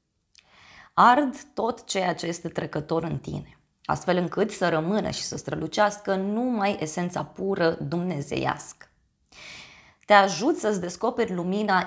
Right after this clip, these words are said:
interioară. Sunt salvatorul, sunt salvatorul sufletelor din infernuri și călăuza lor spre cel prea înalt. Cu alte cuvinte, dragi capricorni, este o săptămână de curățare pentru voi, de purificare, așa cum am menționat și din punct de vedere astrologic, deci se accentuează mesajul ăsta de purificare.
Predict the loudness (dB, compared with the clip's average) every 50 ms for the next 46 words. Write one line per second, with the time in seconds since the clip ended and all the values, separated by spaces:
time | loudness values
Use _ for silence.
0 | 0 -2 -2 -2 -2 -2 -2 -2 -2 0 4 6 6 6 6 2 0 -2 -6 -8
1 | -14 _ _ _ _ _ _ _ -20 -20 -20 -20 _ -12 -6 -4 0 0 0 0
2 | 0 4 4 4 6 6 4 4 4 2 0 0 2 2 4 2 2 0 0 -2
3 | -4 -4 -8 -10 -8 -8 -8 -6 -4 -4 -4 -4 0 2 2 4 4 4 4 2
4 | 4 4 4 4 4 4 4 2 2 0 0 -2 -4 -4 -4 -2 -2 0 -2 -2
5 | 0 0 2 2 2 0 -2 -4 -4 -4 -2 0 0 0 0 0 -2 0 0 0
6 | 0 0 -2 -4 -4 -4 -6 -8 -14 _ _ _ _ _ _ -12 -12 -12 -6 -4
7 | -2 0 0 0 0 -2 0 0 0 0 2 0 0 0 -2 -4 -8 -8 -6 -6
8 | -6 -4 -6 -6 -4 -4 -4 -6 -8 -10 -10 -8 -6 -4 -4 -4 -4 -4 -6 -8
9 | -8 -12 -16 -20 _ -20 _ _ _ -20 -20 -20 -20 -20 -20 -20 _ _ _ 6
10 | 6 6 6 2 0 0 0 2 2 2 4 4 4 4 4 2 2 2 2 -2
11 | -4 -4 -6 -6 -6 -6 -6 -6 -6 -4 -4 -4 -4 -4 -2 0 2 0 0 0
12 | -2 -2 0 0 0 0 -2 -2 0 0 -2 -2 -4 -6 -6 -8 -4 -4 -4 -2
13 | -2 -4 -4 -4 -2 -2 -2 -2 -2 -4 -2 0 0 0 2 0 -2 -2 -4 -6
14 | -8 -8 -6 -2 0 0 2 2 0 0 -2 0 0 0 0 0 -2 -4 -4 -4
15 | -2 -2 -2 -2 -2 0 0 2 2 2 0 0 0 0 0 0 0 -2 -2 -4
16 | -6 -4 -4 -4 -4 -4 -2 0 0 0 0 -2 -4 -4 -2 0 2 2 2 2
17 | 2 0 -2 -4 -6 -6 -6 -6 -6 -6 -8 -4 -4 -4 -2 -2 -4 -6 -4 -4
18 | -2 -2 -4 -4 -6 -6 -4 -2 -2 -2 0 -2 -4 -6